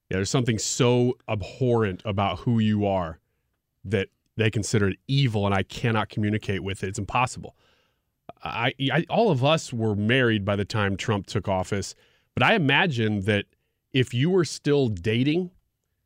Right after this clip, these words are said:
in this era, that we would have a lot different stories, because you're out there, you're talking to a lot more people, you're trying to figure out who you like, you know, what you have in common with people. I bet that conversation is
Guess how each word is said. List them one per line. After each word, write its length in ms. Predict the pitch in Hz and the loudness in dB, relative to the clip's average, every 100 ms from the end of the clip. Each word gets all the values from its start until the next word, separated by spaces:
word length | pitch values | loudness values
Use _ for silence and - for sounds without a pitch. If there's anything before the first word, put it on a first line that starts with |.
| _ _ _ _ | _ _ _ _
in 200 | 131 135 | 0 2
this 200 | 143 139 | 4 2
era, 400 | - 143 160 175 - _ - | 0 0 2 -2 -6 _ -12
that 300 | 104 120 113 | -2 0 0
we 260 | 117 143 175 | 2 2 4
would 300 | 147 135 123 | 4 2 2
have 420 | 127 123 120 113 | 0 2 2 2
a 60 | |
lot 380 | 107 110 123 127 | 0 2 2 2
different 280 | 123 120 107 | 0 0 -4
stories, 520 | - 110 123 156 - _ _ _ _ _ | 0 2 2 2 -2 _ _ _ _ _
because 260 | 123 143 135 | 0 2 2
you're 80 | 185 | 4
out 220 | 160 160 | 2 4
there, 160 | 156 151 | 4 4
you're 140 | 135 | 4
talking 320 | 147 147 143 | 2 -2 0
to 80 | 139 | 2
a 20 | 127 | 2
lot 160 | 127 | 2
more 140 | 117 107 | 2 0
people, 300 | 165 156 131 | -2 2 0
you're 80 | |
trying 200 | 113 135 | 2 0
to 40 | 117 | 0
figure 300 | - 113 117 | 0 2 4
out 200 | 117 104 | 2 2
who 100 | 120 | 0
you 140 | 107 | 0
like, 380 | 110 117 110 - _ _ _ - | 2 2 0 -10 _ _ _ -4
you 100 | 104 | 0
know, 120 | 101 | 2
what 200 | 104 113 | 2 0
you 100 | 107 | 0
have 120 | 104 | -2
in 80 | 98 | -4
common 340 | - 120 113 | -2 0 0
with 140 | 107 - | -2 -2
people. 320 | 110 110 101 | -2 -2 -4
I 120 | 151 | -2
bet 300 | 131 139 170 | 0 2 2
that 160 | 147 139 | 0 -2
conversation 720 | 139 131 117 120 113 98 98 - _ _ _ _ | -2 -2 0 0 0 0 -6 -8 _ _ _ _
is 280 | 120 110 98 | 0 0 0